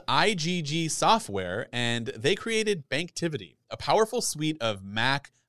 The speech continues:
I O S-based personal financial tools. And from what I hear, it's helping people everywhere work towards all sorts of financial goals. Banktivity pulls all your bank accounts,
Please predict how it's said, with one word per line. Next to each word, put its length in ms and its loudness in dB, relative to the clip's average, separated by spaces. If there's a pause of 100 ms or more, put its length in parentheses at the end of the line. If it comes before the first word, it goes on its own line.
I 140 4
O 100 4
S-based 640 0
personal 440 0
financial 600 -2
tools. 480 -8 (400)
And 80 -2
from 140 4
what 100 6
I 160 2
hear, 220 2
it's 180 -4
helping 380 -2
people 400 -2 (100)
everywhere 500 2
work 300 -2
towards 380 -8 (100)
all 240 4
sorts 340 -2
of 120 -8
financial 440 -6
goals. 420 -12 (500)
Banktivity 500 0
pulls 380 2
all 340 4
your 140 0
bank 200 -2
accounts, 600 -4